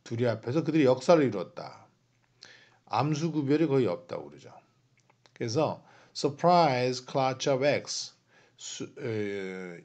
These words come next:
이들의 그 수정란들을 몇 개 얻어가지고 leaf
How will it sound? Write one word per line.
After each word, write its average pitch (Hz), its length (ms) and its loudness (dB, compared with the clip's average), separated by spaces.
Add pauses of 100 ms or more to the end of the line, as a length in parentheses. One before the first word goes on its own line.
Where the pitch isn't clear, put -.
이들의 139 380 4
그 139 140 2
수정란들을 156 1040 6
몇 117 260 0
개 113 80 2
얻어가지고 101 1080 -4 (1300)
leaf 165 340 -2